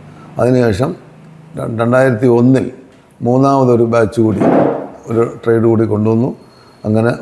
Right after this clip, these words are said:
ഫുൾ സ്വിംഗ് ആയിട്ട് രണ്ടായിരത്തി ഒന്ന് മുതൽ നമ്മുടെ സ്കൂളുകൾ മൂന്നെണ്ണവും എൽ-, യു പിയും ഹൈസ്കൂളും ഹയർ സെക്കൻഡറിയും സ്ഥാപിച്ച് പ്രവർത്തിച്ചിരുന്നായിരുന്നു. അത് ഏതാണ്ട്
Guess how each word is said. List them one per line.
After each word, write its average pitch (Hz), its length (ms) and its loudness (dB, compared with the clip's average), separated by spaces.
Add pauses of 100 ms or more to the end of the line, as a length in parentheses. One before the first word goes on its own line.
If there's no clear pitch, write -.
ഫുൾ 135 240 0
സ്വിംഗ് 107 220 0
ആയിട്ട് 101 220 -2
രണ്ടായിരത്തി 98 500 0 (520)
ഒന്ന് 113 280 2
മുതൽ 101 220 2 (540)
നമ്മുടെ 101 260 -6 (100)
സ്കൂളുകൾ 110 420 0 (140)
മൂന്നെണ്ണവും 104 440 -2 (500)
എൽ-, 101 180 -2 (260)
യു 104 80 2 (120)
പിയും 127 200 0 (580)
ഹൈസ്കൂളും 113 600 0 (460)
ഹയർ 104 240 -2
സെക്കൻഡറിയും 92 440 -4 (560)
സ്ഥാപിച്ച് 98 520 -2 (360)
പ്രവർത്തിച്ചിരുന്നായിരുന്നു. 101 920 -2 (640)
അത് 113 100 2 (100)
ഏതാണ്ട് 131 300 2